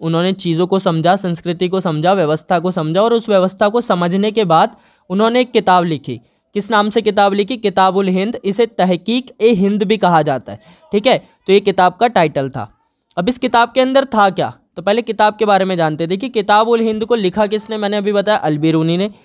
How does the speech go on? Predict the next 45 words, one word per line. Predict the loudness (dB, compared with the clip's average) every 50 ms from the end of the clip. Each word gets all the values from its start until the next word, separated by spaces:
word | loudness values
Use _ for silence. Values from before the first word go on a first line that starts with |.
| _ _ _ _ -6
ठीक | -2 2
है। | 2 0
इस-, | 0 -2 _ _ _ -4
किस | -4 -2 0 2
भाषा | 2 2 2 2 0 -2
में | -2 -2
लिखा? | -2 -2 0 0 -2
अरबी | 0 0 0 0 0 0 2
भाषा | 2 2 2 0 0 -2
में | 0 -2
लिखा | -2 -4 -4 -6 -6
गया | -6 -6 -8
था। | -8 -10 -12 -14 -16 -20 _ _ _ _
अब | -4 0 0
ये | 2
जो | 2 0 0
किताब | 0 0 2 2 2 2 2 0
लिखी | -4 -6 -6 -4 -4
गई | -2 -2 -2 -4
थी | -4 -6
ना, | -6 -6 -6 -8 -10 _ _ _ _ -6
ये | -6 -6
एक | -6 -4 0 2
अलग | 2 4 2 2 0
तरीके | -2 -2 -2 -2 -2 -4 -2
से | -2 -2
लिखी | -4 -4 -4 -4 -6 -4
गई | -4 -4 -6
थी। | -8 -6
अलग | -4 -2 0 0 0 0
तरीके | -2 -2 -2 0 -2 -2 -2
से | -2 -2
लिखने | -2 -4 -4 -6 -4 -4
का | -2 -2
मतलब | -4 -4 -4 -6 -4
क्या | -2 -4
है | -4
कि | -2 -2
देखिए, | -2 -2 -2 -2 -4
इस | -4 -4
किताब | -6 -2 0 2 2 2 2
में | 0 0
होता | 0 0 -2 0 0 0
क्या | 0 2 0 0
था | 0 0